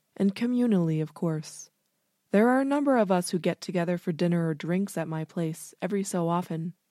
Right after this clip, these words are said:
and I would love it if you would join us tonight. An eating club of sorts."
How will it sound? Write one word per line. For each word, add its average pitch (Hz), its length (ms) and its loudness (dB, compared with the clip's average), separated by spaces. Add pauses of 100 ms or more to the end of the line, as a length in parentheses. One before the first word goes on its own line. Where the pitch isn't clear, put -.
and 220 120 0
I 240 80 4
would 220 180 2
love 202 200 2
it 175 80 -2
if 160 200 -4
you 170 60 -4
would 156 120 -2
join 165 260 -4
us - 140 -8
tonight. 165 520 -6 (600)
An 202 200 -2
eating 214 360 0
club 165 420 -6
of 170 140 -8
sorts." - 640 -8